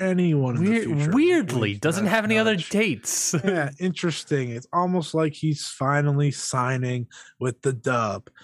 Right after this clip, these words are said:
Speaker 1: the A E dub. Uh, this match is going to be great. This is the match we were supposed to have for Jonathan Gresham's moment,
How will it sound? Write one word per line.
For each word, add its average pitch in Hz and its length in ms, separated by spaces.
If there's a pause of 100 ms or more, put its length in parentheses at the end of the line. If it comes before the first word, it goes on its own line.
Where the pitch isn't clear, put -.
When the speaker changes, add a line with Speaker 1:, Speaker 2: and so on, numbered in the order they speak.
(160)
Speaker 1:
the 117 140 (100)
A 143 300
E 131 200 (140)
dub. 127 540 (360)
Uh, 143 640
this 151 360
match 160 440
is 135 100
going 143 280
to - 120
be 123 100
great. 120 360
This 143 180
is 120 60
the 123 100
match 135 280
we 123 60
were 113 80
supposed - 580
to 131 80
have 104 400 (680)
for 123 260
Jonathan 123 420
Gresham's 107 460
moment, 135 680